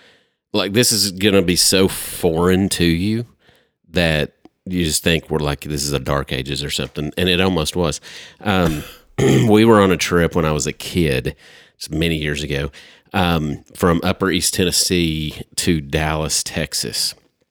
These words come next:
And somewhere along the way, probably in Arkansas,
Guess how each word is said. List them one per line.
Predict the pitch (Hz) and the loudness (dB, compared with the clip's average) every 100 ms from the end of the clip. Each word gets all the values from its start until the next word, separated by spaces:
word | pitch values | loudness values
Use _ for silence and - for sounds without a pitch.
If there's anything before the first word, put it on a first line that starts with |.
| _ _ - - | _ _ -18 -4
And | 104 90 | 0 2
somewhere | - - 120 147 117 85 80 | 4 4 4 6 6 4 2
along | 82 80 80 | 0 0 0
the | 71 | 0
way, | 69 | 0
probably | 67 - 185 107 78 | -2 0 2 2 2
in | 65 | 0
Arkansas, | 57 64 - 73 69 62 | -2 -4 -6 -6 -4 -4